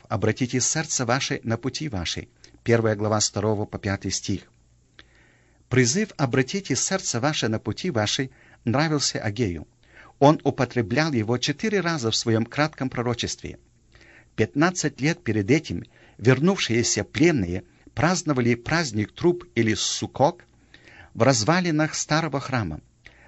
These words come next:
Они начали отстраивать. Тогда сопротивление удерживало их постройку, и апатия скоро превозмогла. Как скоро начинается духовное падение? Первым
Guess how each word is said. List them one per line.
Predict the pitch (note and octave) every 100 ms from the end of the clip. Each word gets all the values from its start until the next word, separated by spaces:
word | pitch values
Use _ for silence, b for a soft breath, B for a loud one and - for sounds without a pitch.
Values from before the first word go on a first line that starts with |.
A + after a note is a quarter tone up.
| B
Они | A2+ A#2+
начали | B2 A#2 F3 F#3 G2+ A2+ D3+ - - -
отстраивать. | A#2 - - C#3 F2 D2+ - _ b b b b -
Тогда | G2+ G2 D#3+ D#3+
сопротивление | - B2 A#2+ A#2 B2 B2 F3 C#3+ F#2 G2 -
удерживало | A2+ F2+ D#3 D3+ G#2 G#2+ G2+
их | G#2+ A#2+ D3 - -
постройку, | F#2+ - G2+ B2+ C3+ C#3+ - B B B
и | -
апатия | - G#2 - F#3 F#3 C3 A#2+
скоро | - - E3 D#3
превозмогла. | - A#2 G#2 G2+ F2 G2 D2+ - _ _ _ b b b b b -
Как | A3 A#3+
скоро | - - F3+ F3 E3+
начинается | B2 C3 B2+ B2+ C3 B2 A#2+
духовное | A2+ - A2 A2 G2
падение? | G2 F#2 F#2+ D#2 D2+ _ _ _ - b b b b -
Первым | C3 D3+ D#3 D#3